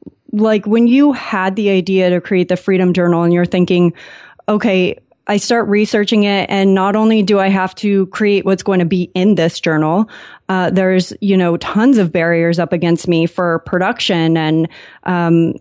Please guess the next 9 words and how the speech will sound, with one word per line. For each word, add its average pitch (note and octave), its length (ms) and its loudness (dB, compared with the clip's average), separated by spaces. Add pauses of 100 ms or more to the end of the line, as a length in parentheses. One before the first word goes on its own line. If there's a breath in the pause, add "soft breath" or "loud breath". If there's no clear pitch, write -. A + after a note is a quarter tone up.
(120)
uh, E3+ 260 -2
distribution, F3+ 920 0
and, D#3+ 320 0
and F#3 300 2
how A#3 160 -2
does A#3 220 0
Amazon A#3 500 2
work, E3+ 220 -2
and F3 200 0